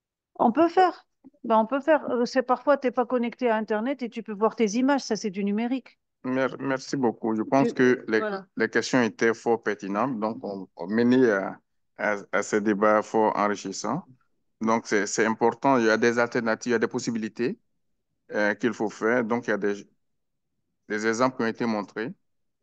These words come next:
Speaker 2: Mais voilà, donc je donne la parole maintenant au professeur Saïdan et au professeur, euh, euh, Ben Abdallah.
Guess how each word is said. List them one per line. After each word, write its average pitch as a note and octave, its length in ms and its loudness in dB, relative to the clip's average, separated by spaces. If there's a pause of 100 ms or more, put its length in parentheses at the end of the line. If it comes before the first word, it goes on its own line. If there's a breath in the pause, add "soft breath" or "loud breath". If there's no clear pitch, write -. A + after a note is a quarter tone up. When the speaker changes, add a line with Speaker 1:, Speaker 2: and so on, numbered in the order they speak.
(200)
Speaker 2:
Mais G2 160 -4 (480)
voilà, G2 480 0
donc C3 180 2
je C3+ 100 2
donne C#3 320 2
la B2 120 6
parole C3+ 400 2
maintenant B2 340 0
au A#2 40 -2
professeur A2 680 -2
Saïdan G#2 640 -2
et G#2 100 -6
au G#2+ 120 -2
professeur, G2 680 -2 (220)
euh, F#2+ 360 -2 (580)
euh, G2 280 -2 (200)
Ben A#2 220 2
Abdallah. G#2 640 0